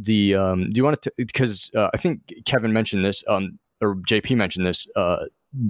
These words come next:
the, the flashback, this is one of these episodes where the flashback and the island storyline run in parallel, and you're seeing a, um, a comparison between what's happening in current time, uh, and how it was informed by an event in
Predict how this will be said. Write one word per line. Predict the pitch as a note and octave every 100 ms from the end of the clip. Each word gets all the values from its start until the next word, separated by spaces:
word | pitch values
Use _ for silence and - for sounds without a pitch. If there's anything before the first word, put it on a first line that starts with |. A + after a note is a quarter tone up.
| -
the, | G#2+ F#2 -
the | A2+
flashback, | - E3+ G#3 - A2 A2 -
this | C#3 E3+
is |
one | D3
of | C3+
these | A2
episodes | A2+ A2 G2+ F#2+
where | G2
the |
flashback | G2 A2+ A2 G2+ G#2+ G#2 G2 -
and | F#2+ F#2 F2+
the | F2+ E2+ F2 - _ _ G#2
island | G2+ F#2 F#2
storyline | - G2+ F#2 F2 E2+ F#2 -
run | A#2+ A2 G#2
in | F#2+
parallel, | - F2 D#2+ E2 F2+
and | G#2
you're | G2+
seeing | - A2+ G2 F#2
a, | G2 F2 F2 -
um, | F#2 E2 F2 - _ - -
a | G#2
comparison | A2+ A2+ A2+ - G2
between | - G2 F#2
what's | F2
happening | G2 F2 F#2 F2 F2 G#2
in | G2
current | - F#2+ F#2 - - _ _ -
time, | - E2 D#2 E2 -
uh, | F#2+ E2 D#2+
and | F#2
how | G2+ G2
it | E2
was | G2
informed | F#2+ - F#2+ F2+ F2 -
by | D#2+ D2+ D2+ G2
an | F#2
event | E2+ F2+ F2 E2+ -
in | G2 F2 E2+